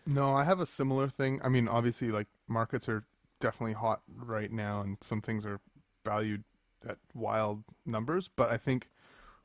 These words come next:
I think what we'll see, one of my predictions is that smaller brands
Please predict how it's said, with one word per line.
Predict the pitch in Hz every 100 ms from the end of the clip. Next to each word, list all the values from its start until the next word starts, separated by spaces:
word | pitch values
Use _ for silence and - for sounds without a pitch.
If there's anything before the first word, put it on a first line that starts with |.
| _ -
I | 147
think | 165
what | 123 -
we'll | 117
see, | - 120 110 - 117
one | - 127
of | 120
my |
predictions | 120 120 117 - 113
is | 107 -
that | 104 -
smaller | - - - 120 113 120 131 127
brands | 120 113 101 101 101 -